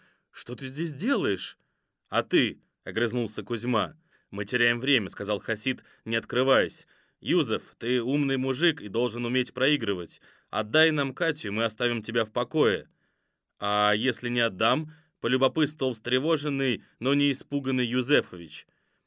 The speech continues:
«Мы сейчас не связаны нормами службы, то есть действуем неофициально, поэтому терять нам, как ты сам понимаешь, нечего. Мы просто превратим этот коттедж в развалины, из-под которых спасатели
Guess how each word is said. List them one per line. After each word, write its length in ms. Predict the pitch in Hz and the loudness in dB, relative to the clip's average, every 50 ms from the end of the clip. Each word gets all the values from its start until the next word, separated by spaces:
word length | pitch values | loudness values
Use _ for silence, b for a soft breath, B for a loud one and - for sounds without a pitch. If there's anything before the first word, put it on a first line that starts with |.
| _ _ _ _ | _ _ _ _
«Мы 200 | - 107 120 143 | -8 -4 -2 -2
сейчас 420 | 143 143 156 - - 156 143 139 - | -2 -2 -6 -2 0 0 0 0 -4
не 80 | 147 | -8
связаны 480 | 135 135 - 156 156 147 127 143 139 135 | -8 -4 -2 0 0 0 0 -2 -4 -2
нормами 380 | 135 143 143 135 135 135 139 135 | 0 -2 -2 0 -2 -2 -4 -4
службы, 480 | 127 - 175 175 156 120 98 95 92 | -6 -6 -4 -4 -4 -4 -2 -6 -6
то 120 | - 98 107 | -2 -2 -2
есть 160 | 107 107 98 | -2 -2 0
действуем 600 | 107 131 135 127 - - 120 120 117 113 107 B B B B B | 0 0 0 -2 -4 -4 -2 -2 -2 -2 -4 B B B B B
неофициально, 880 | 117 123 127 113 - 123 - - - 170 156 131 107 95 87 78 78 b b b b b | -2 0 0 -2 -2 -8 -8 0 2 4 4 4 4 0 -6 -8 -14 b b b b b
поэтому 400 | - 139 180 185 180 175 170 160 | 2 2 2 4 2 0 -2 -2
терять 400 | 151 156 156 156 170 175 160 151 | -2 0 2 4 4 2 2 0
нам, 160 | 147 139 131 | -4 -4 -2
как 160 | - 131 120 | -2 -4 -4
ты 100 | - 139 | -4 -8
сам 280 | 127 - 143 139 135 131 | -4 0 0 0 0 -2
понимаешь, 580 | 127 123 127 131 135 139 135 131 120 - - | -4 -2 -2 -2 0 0 0 0 -2 -4 -4
нечего. 520 | 139 147 151 131 - - 104 90 80 71 b b b b b b b b | -2 0 0 0 -2 -4 -10 -10 -10 -14 b b b b b b b b
Мы 120 | 117 139 | -6 -4
просто 360 | 135 180 208 190 156 156 165 | 0 2 2 2 2 0 -4
превратим 500 | 151 156 151 151 151 151 156 175 160 156 | -2 0 2 2 0 2 0 -4 -4 -2
этот 260 | - 143 135 143 - | -4 -4 -4 -4 -4
коттедж 400 | - 139 135 131 - 156 127 - | -2 -4 -2 0 0 -2 -2 -2
в 40 | 127 | -2
развалины, 720 | 127 131 131 127 147 170 170 151 127 113 104 95 92 90 B B B B | -2 -2 -2 0 0 0 2 2 0 0 -2 -2 -4 -6 B B B B
из-под 300 | - 120 - - 123 - | -10 -10 -8 -8 -10 -4
которых 360 | - 123 117 - 135 127 123 | -2 -2 0 2 2 2 0
спасатели 760 | - - - 123 - - 143 139 131 - 131 123 120 110 101 | -2 -2 -4 -4 2 2 2 2 2 0 0 2 2 2 2